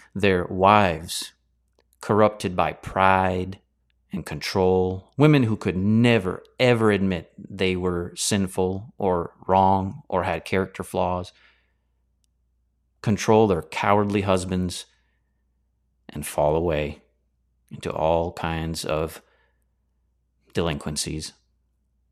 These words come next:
We've seen our family members do that. We've seen our neighbor, we, we, we've seen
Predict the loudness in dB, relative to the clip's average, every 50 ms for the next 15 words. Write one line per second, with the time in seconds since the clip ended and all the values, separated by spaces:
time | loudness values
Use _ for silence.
0 | _ _ _ _ _ _ _ _ _ _ _ _ _ _ _ _ _ _ _ _
1 | _ -6 -6 -4 -4 -4 -4 -2 -4 -4 -6 -8 -2 0 2 2 4 4 2 2
2 | 2 2 0 0 -2 -2 -4 -6 -6 -4 -2 -2 -2 -2 -4 -6 -8 -10 -16 -14
3 | -12 -10 -8 -8 -6 -6 -6 -6 -6 -6 -8 -8 -8 -6 -6 -6 -4 -2 -2 0
4 | 0 -2 -4 -6 -6 -6 -6 -6 -4 -6 -8 -8 -8 -6 -8 -6 -6 -6 -4 0
5 | 0 2 2 0